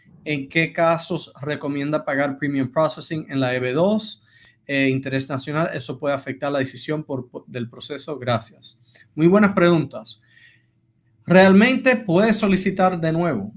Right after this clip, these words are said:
igual una E B dos, E B uno, certificación laboral o uno hecha cualquier visa. Asumiendo que no hay fraude, mira, eso fue la decisión de un oficial,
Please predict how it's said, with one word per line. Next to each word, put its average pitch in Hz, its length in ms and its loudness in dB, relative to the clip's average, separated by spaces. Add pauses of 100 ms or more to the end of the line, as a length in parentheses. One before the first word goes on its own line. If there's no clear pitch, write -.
igual 139 340 -2
una 147 220 -2
E - 20 0
B 143 140 0
dos, 196 340 2
E 147 100 -4
B 143 180 -2
uno, 208 380 2
certificación 135 680 -6
laboral 185 500 2
o 147 120 -4
uno 185 260 0
hecha - 260 -8 (380)
cualquier 165 480 2
visa. 170 440 0 (640)
Asumiendo 208 640 0
que 190 140 -2
no 185 100 0
hay 190 120 2
fraude, 190 640 0 (520)
mira, 170 500 -2
eso 160 260 -6
fue 190 160 -4
la 190 80 0
decisión 175 380 -6
de 170 80 -4
un 165 120 -2
oficial, 127 680 -4